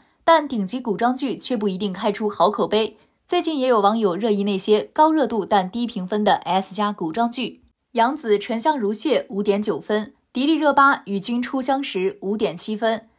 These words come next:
杨幂《胡珠夫人》仅四点八分。高热度但低评分的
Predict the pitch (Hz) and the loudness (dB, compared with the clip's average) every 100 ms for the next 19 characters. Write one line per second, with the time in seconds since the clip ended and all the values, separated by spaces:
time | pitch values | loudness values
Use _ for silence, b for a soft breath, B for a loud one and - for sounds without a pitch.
0 | b - 226 302 320 - - 226 247 302 | b 2 2 2 -4 -6 -6 -4 -2 -2
1 | 302 285 185 - - 202 - - - 208 | -2 0 0 0 -6 -6 -6 -6 -2 -2
2 | 160 202 208 220 220 - _ _ _ - | -2 -4 2 2 2 -2 _ _ _ 4
3 | 339 349 302 285 240 254 233 226 269 254 | 4 4 -2 -2 0 2 2 0 -8 -8
4 | 202 208 226 214 | -8 -6 -2 0